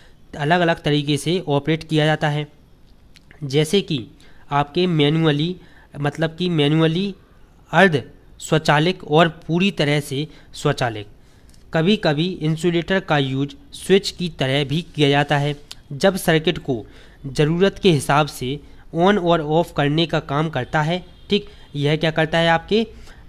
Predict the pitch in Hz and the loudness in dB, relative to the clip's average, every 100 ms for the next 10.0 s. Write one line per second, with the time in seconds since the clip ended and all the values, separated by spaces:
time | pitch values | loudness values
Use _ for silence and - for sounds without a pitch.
0 | 135 160 139 151 143 175 170 180 170 180 | -16 -12 -4 -2 0 0 0 0 2 0
1 | 175 185 135 139 180 160 135 175 175 151 | 2 0 2 2 2 2 2 0 0 -2
2 | 175 160 185 143 151 180 - 151 147 160 | -2 -2 -2 0 0 -2 0 -2 2 0
3 | - 165 196 - - - 156 185 202 180 | 0 -2 -2 -6 -20 -10 0 2 2 -2
4 | 190 170 175 185 151 135 131 120 113 107 | -2 0 2 2 0 0 -2 -2 -8 -10
5 | - - - - - - 214 214 147 151 | -16 -20 -20 -20 -20 -6 -2 -2 0 -2
6 | 165 160 - 165 170 170 165 175 180 175 | -2 -6 -6 -4 -2 -4 -4 -4 -4 -4
7 | 180 180 160 131 175 185 160 151 156 160 | -4 -4 -6 -4 -4 -2 -2 -2 -2 -2
8 | 160 190 - - - - 143 143 156 151 | -4 -4 -8 -20 -16 -4 -2 0 0 0
9 | 160 185 165 123 135 151 160 160 185 | -4 -4 -6 -2 0 0 0 -2 -2